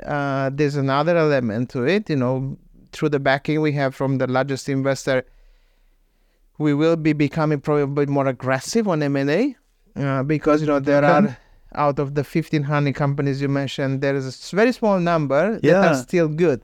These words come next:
Speaker 2: I ag-, I agree with you. There's a lot of stranded
Speaker 1: Yeah,
Speaker 2: assets because
Speaker 1: exactly.
Speaker 2: they can't get the cash,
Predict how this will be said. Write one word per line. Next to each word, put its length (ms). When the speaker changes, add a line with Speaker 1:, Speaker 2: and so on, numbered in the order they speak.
Speaker 2:
I 120
ag-, 200
I 180
agree 240
with 220
you. 320
There's 220
a 60
lot 180
of 80
stranded 540
Speaker 1:
Yeah, 140
Speaker 2:
assets 340
because 100
Speaker 1:
exactly. 500
Speaker 2:
they 80
can't 440
get 300
the 60
cash, 480